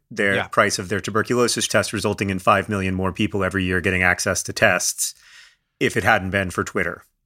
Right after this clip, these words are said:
Speaker 1: And so
Speaker 2: Yeah.
Speaker 1: how can I be opposed to Twitter when it helped, you know, probably the most important thing, maybe the most important thing that I've been part of in my life? And
Speaker 2: Yeah.
Speaker 1: so, eh, you know,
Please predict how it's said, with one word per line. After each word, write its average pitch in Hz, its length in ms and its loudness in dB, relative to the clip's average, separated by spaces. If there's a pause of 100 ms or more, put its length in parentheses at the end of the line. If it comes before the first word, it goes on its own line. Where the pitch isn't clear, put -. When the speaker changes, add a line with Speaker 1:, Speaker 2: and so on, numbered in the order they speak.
(420)
Speaker 1:
And 101 240 0
so 92 380 -2
Speaker 2:
Yeah. 82 60 -8 (440)
Speaker 1:
how 123 160 4
can 123 120 0
I 107 80 2
be 107 120 -2
opposed 101 320 -2
to - 80 -14
Twitter 92 540 0 (240)
when 98 160 -4
it 92 200 -6 (200)
helped, - 480 -4 (420)
you 107 140 -4
know, 92 100 -4
probably 101 480 -2
the 92 120 -6
most 92 440 -6 (380)
important 101 520 -6
thing, 87 480 -6 (460)
maybe 139 400 2
the 117 80 -2
most 113 240 0
important 107 400 -2
thing 98 200 0
that 95 100 -2
I've 98 160 0
been 92 140 -6
part 92 220 2
of 87 120 -6
in 85 80 -6
my 82 100 -2
life? - 480 -6 (420)
And 107 200 0
Speaker 2:
Yeah. - 40 -2
Speaker 1:
so, 95 400 0 (680)
eh, - 260 -8
you 147 120 0
know, 90 260 -6